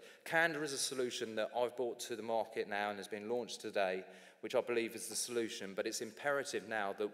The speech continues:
we need you, the patient, to get involved with Canda, to bring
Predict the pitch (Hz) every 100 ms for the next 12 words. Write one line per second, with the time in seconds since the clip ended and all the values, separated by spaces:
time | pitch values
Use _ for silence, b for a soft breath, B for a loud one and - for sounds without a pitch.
0 | - 139 139 127 120 107 120 120 98 95
1 | 113 110 - 101 87 85 B B - 127
2 | 120 87 104 107 104 - 95 - 117 110
3 | 95 95 - - 113 104 107